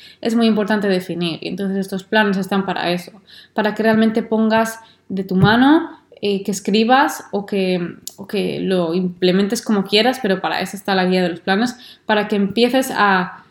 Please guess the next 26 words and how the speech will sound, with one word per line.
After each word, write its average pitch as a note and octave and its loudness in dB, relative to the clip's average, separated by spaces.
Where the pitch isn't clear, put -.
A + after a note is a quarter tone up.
a G3+ 2
saber A#3+ 2
qué B3+ 6
pasos B3 2
vas G#3+ 0
a G3+ -2
dar F#3 0
o G3 -6
qué G#3+ -4
pasos A3 -4
te G#3 0
van G#3+ 0
a G3+ 2
acercar F#3+ -2
en F3+ 0
esa F3+ -2
dirección, E3+ -4
cómo G#3+ 0
acercarte G3+ -2
a F#3 -4
tu F3+ -6
mejor F3+ -4
versión F3 -4
y E3+ -8
cómo F#3+ 0
empezar G3 -4